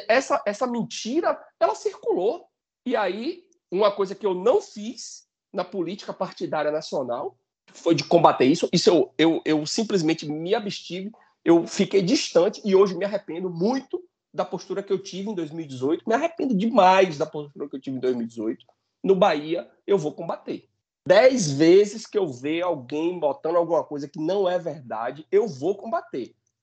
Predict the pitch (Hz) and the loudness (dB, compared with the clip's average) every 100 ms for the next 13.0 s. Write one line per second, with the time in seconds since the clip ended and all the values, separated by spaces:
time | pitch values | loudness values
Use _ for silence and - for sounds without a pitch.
0 | - 370 - 240 226 190 - 190 170 160 | -4 -4 0 -2 -2 -6 -8 -4 -2 -4
1 | 139 143 131 107 - 127 127 120 113 160 | -2 -2 -2 -6 -6 -2 0 -2 -4 -2
2 | 143 139 135 127 120 117 104 107 123 120 | -2 -2 -6 -6 -6 -4 -6 -4 -2 -2
3 | 110 147 117 110 - 262 370 - 165 117 | 0 2 2 0 0 0 0 0 2 2
4 | 104 _ _ _ - 196 202 233 285 202 | -4 _ _ _ 2 4 6 4 4 -4
5 | 247 - - 240 285 - 302 330 - 208 | -6 -6 0 0 0 -4 -8 -8 -8 -4
6 | 214 262 359 - _ _ _ - 180 240 | 0 -2 -4 -12 _ _ _ -12 -6 0
7 | 202 233 - 208 240 285 339 151 135 139 | 2 2 -2 -8 -4 -4 -4 -6 -6 -6
8 | 147 147 214 208 226 359 269 131 113 _ | -4 -2 -2 -2 -4 -2 -4 -4 -10 _
9 | _ _ - 190 - 170 196 - - - | _ _ -8 -8 -2 0 0 -2 -16 -16
10 | _ 190 202 - 226 311 - - 240 - | _ 0 2 0 0 -2 -4 -4 -4 -6
11 | - 175 - - 185 - - 247 - - | -10 -10 -8 -6 -6 -6 -4 -4 -4 -10
12 | - - 269 - 339 240 - - - | -10 -8 -8 -8 -6 -4 -6 -8 -16